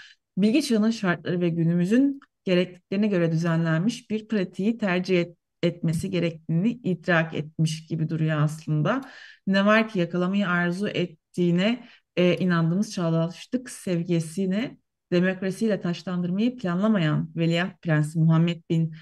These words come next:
Selman liderliğindeki Suudi rejimi, İslam'ın Suudi halkı üzerindeki etkilerini şekillendirme ve sınıflandırmaya devam edeceğinin de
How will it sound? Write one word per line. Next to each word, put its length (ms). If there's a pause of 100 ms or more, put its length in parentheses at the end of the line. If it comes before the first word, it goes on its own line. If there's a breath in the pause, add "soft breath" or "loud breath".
(140 loud breath)
Selman 540
liderliğindeki 800
Suudi 480
rejimi, 480 (340 loud breath)
İslam'ın 460
Suudi 640 (100)
halkı 400
üzerindeki 760 (260 loud breath)
etkilerini 600
şekillendirme 760
ve 160
sınıflandırmaya 840
devam 320
edeceğinin 560
de 180